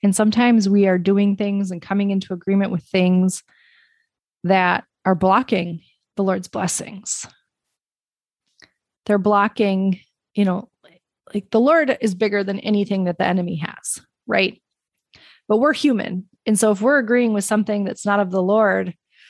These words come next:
like, we're essentially, like, the enemy has legal right to come in and, like, block these blessings from coming through. So don't mishear me. Like, the enemy, the, the Lord's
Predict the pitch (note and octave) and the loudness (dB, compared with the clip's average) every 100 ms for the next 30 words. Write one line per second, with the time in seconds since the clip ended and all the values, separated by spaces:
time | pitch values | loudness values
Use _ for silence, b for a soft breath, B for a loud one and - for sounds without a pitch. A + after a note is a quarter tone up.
0 | b G#3+ G#3 A3 G#3+ A#3 A#3+ - G3+ G3 | b -10 -4 -4 -2 0 0 0 -2 -2
1 | G3+ F#3 - A3+ A#3+ G#3+ F#3 F#3+ G3 G#3+ | -2 -2 -2 2 2 2 0 -2 -2 -2
2 | G#3 F#3 G3 G3+ - - A#3+ - G#3 G#3 | -2 0 0 0 -4 -12 -10 -4 -2 0
3 | G3 F#3+ F#3 E3+ _ _ - F#3 G#3 - | 0 -2 -4 -8 _ _ -4 0 0 -2
4 | B3 G#3 - - - A3+ F3 E3 F#3+ F#3 | -6 -6 -4 -4 -2 -2 -4 -6 -4 0
5 | A#3+ C#4+ C#4+ - G#3+ C4+ F#4+ G3+ D#3+ - | 2 2 2 0 0 2 2 -2 -8 -16
6 | b b b b b b _ _ _ _ | b b b b b b _ _ _ _
7 | _ _ _ _ _ _ _ _ _ - | _ _ _ _ _ _ _ _ _ -2
8 | A#3 A3 - _ G3+ B3+ D4+ C4 A#3+ A#3 | 0 0 -2 _ -2 0 0 -2 -2 -4
9 | G3 F#3 F3+ - G#3 A3+ A#3 _ _ - | -4 -6 -8 -4 0 0 0 _ _ -6
10 | G3+ F#3+ - - G3 G3+ A#3+ A#3 | -2 -2 -2 -6 -2 2 2 2